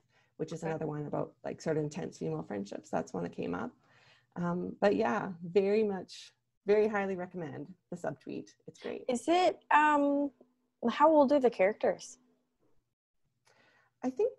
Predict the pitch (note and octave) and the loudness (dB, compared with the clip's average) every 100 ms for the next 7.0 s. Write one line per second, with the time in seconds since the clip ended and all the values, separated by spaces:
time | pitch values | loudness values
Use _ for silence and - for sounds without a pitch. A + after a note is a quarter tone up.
0 | _ _ - F#4+ F#4 _ _ _ _ _ | _ _ -6 -6 -6 _ _ _ _ _
1 | _ _ _ A#3 A3+ A3 G#3 G3+ F#3 G3 | _ _ _ 0 2 2 -2 -4 -6 -10
2 | - G#3 F3 _ _ _ _ _ _ - | -12 -10 -10 _ _ _ _ _ _ -8
3 | E3+ E3 - F3+ G3+ D#3+ C#3 C#3 C#3 D3+ | -6 -6 -6 -6 -4 -6 -8 -8 -10 -12
4 | - - G3 G3+ G#3 - - G3 G#3+ A3+ | -14 -4 0 0 -2 -6 -4 -2 -2 -8
5 | - - F#3+ G3 G#3+ G#3 A#3 A3+ G#3 G#3 | -12 -8 -4 -4 -6 -8 -6 4 8 12
6 | A3 B3 A#3+ F#3+ F#3 F3+ F#3 F#3+ B3+ C4 | 12 12 12 12 12 12 12 8 4 4